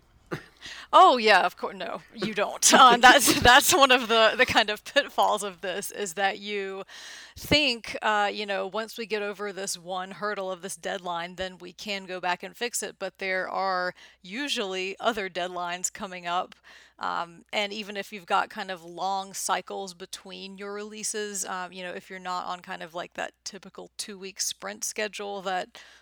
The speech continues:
Speaker 2: a lot of companies have, you still may have something unexpected that pops up. You may have somebody in a different department say, "Hey, we're going to introduce a new project over here." And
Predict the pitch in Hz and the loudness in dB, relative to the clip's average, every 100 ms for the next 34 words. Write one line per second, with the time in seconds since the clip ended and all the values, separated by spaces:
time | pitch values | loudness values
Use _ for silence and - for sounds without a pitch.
0 | - 190 175 175 - 190 185 185 185 196 | -10 -6 -4 -4 -6 -12 -12 -12 -8 -6
1 | 180 180 - 220 202 175 - - 269 233 | -6 -8 -14 -16 -8 -4 -2 -2 -2 -2
2 | 196 180 180 - - - - _ _ - | -2 -6 -10 -14 -20 -20 -20 _ _ -8
3 | 196 202 208 196 208 175 175 185 180 - | -4 -2 -2 -2 -4 -10 -10 -10 -6 -6
4 | - 185 - 220 226 233 226 226 - 220 | -4 -6 -6 -8 -8 -4 -4 -4 -6 -6
5 | 226 - - _ _ 233 196 196 190 180 | -6 -14 -20 _ _ -16 -12 -4 -2 -2
6 | 180 196 190 180 180 175 - - - 202 | -4 0 2 2 0 -6 -16 -8 -6 -4
7 | 185 185 180 190 180 190 - - 190 - | -2 -2 -2 -6 -8 -8 -10 -14 -10 -4
8 | 180 185 185 - - 190 185 185 214 190 | -4 -6 -12 -6 -6 -4 -6 -6 -6 -6
9 | 180 180 180 180 202 - 190 196 190 196 | -8 -10 -10 -10 -12 -12 -12 -12 -14 -12
10 | 196 190 - - - 196 190 196 196 190 | -10 -4 -2 -4 -6 -10 -12 -14 -14 -12
11 | - 202 175 180 175 175 175 175 165 175 | -6 -6 -4 -8 -8 -12 -14 -16 -12 -10
12 | 165 170 - 185 170 170 170 | -8 -8 -8 -8 -6 -8 -10